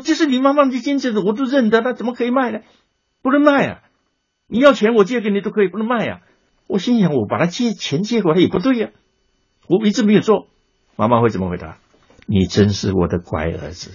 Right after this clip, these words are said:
啊，你没有送啊，妈妈就没有害你呀。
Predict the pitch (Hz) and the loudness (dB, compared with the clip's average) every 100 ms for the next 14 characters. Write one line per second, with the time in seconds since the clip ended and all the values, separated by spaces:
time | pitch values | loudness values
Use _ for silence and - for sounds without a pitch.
0 | 101 - - _ _ _ _ _ - - | -20 -20 -20 _ _ _ _ _ -20 -6
1 | 104 107 95 143 120 - - 110 85 - | 0 2 2 2 2 0 0 -2 -4 -12
2 | - _ _ _ _ _ 113 147 156 147 | -20 _ _ _ _ _ -6 -4 -2 -2
3 | 151 165 117 151 127 90 85 73 73 | 0 0 0 -2 -2 -4 -6 -14 -18